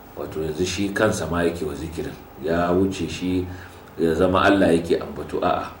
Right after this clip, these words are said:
shi ne Allah ma yanzu. Saboda haka shi ne zakirun kuma shi ne mazkuru. Kaga daga jin wannan ka san cewa wannan ba shi ne zikirin da musulunci ya ce. Musul-, zikirin mus-, da musulunci ya ce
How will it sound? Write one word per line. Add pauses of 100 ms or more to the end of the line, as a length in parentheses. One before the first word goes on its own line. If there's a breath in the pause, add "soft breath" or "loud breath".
(300 loud breath)
shi
ne
Allah
ma
yanzu. (240)
Saboda
haka
shi
ne
zakirun
kuma
shi
ne
mazkuru. (800 loud breath)
Kaga
daga
jin
wannan
ka
san
cewa
wannan
ba
shi
ne
zikirin
da
musulunci
ya
ce.
Musul-,
zikirin
mus-,
da
musulunci
ya
ce